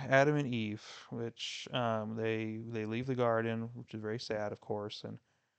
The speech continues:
and then they start populating the earth. Um, they only two chi-, two children in, and <laughs> they already start killing each other, such is the nature of man.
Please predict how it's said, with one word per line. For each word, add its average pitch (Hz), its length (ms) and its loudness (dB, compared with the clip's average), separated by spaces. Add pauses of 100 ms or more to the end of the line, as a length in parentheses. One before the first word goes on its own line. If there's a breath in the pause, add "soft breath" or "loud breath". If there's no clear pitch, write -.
(1040)
and 175 100 -2
then 185 120 0
they 170 100 0
start 160 380 2 (480)
populating 143 600 2
the 131 120 -2
earth. 117 480 0 (340)
Um, 110 480 -4 (1300 soft breath)
they 139 100 4
only 135 240 4
two 151 240 0
chi-, 139 360 2 (100)
two 185 160 2
children 160 360 4
in, 123 320 2 (400 soft breath)
and 117 540 2
<laughs> - 80 -20
they - 1000 -4
already 123 160 4
start - 220 0
killing 139 300 4
each 110 200 -6
other, 107 300 -4
such - 320 -4
is 117 160 -4
the 120 100 -8
nature 113 360 -4
of 117 80 -4
man. 104 320 -8